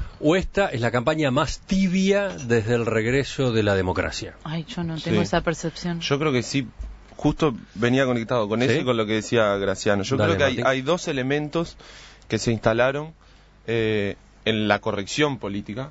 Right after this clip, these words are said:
Speaker 3: o sea, pasaron a ser políticamente correctos, que son la desmemoria y la no discusión. Entonces eso hace una campaña en donde ningún candidato discute demasiado con el otro, ningún candidato comenta demasiado las propuestas del otro. Y de hecho,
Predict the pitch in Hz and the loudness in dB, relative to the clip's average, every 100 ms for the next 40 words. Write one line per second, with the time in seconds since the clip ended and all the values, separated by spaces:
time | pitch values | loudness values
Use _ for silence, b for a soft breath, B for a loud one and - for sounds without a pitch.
0 | - 117 107 101 - - - 117 123 135 | -14 -8 -6 -6 -10 -12 -2 0 2 0
1 | 123 107 113 104 107 104 107 107 113 117 | 0 -2 -2 -2 -2 0 0 0 -4 -2
2 | 110 117 123 135 110 113 107 104 104 113 | -2 -2 -4 -6 -6 -2 2 2 0 -2
3 | 110 120 131 127 107 101 113 107 - 98 | 0 2 2 2 2 2 -2 -2 -10 -6
4 | 110 98 85 - - B B B B - | -2 -2 -4 -10 -12 B B B B -2
5 | 131 135 143 135 139 131 113 107 131 147 | 0 2 0 0 -2 0 0 0 0 0
6 | 147 117 113 127 120 110 123 175 143 117 | -2 -2 -4 -4 -4 -2 -4 -2 -2 0
7 | 110 110 107 98 - 104 101 98 - 101 | 2 2 0 -2 -4 -2 0 0 2 0
8 | 90 90 82 78 80 87 98 123 127 120 | 2 0 0 -2 -4 -4 0 2 2 2
9 | 110 110 101 101 104 104 98 95 - 101 | -2 -4 -4 -4 -4 -2 -4 -4 0 0
10 | 92 - 85 92 - 90 80 73 - B | 0 -2 -4 -2 0 0 0 -6 -14 B
11 | B B B B B B 131 131 165 220 | B B B B B B 4 4 2 -2
12 | - 117 | -2 -2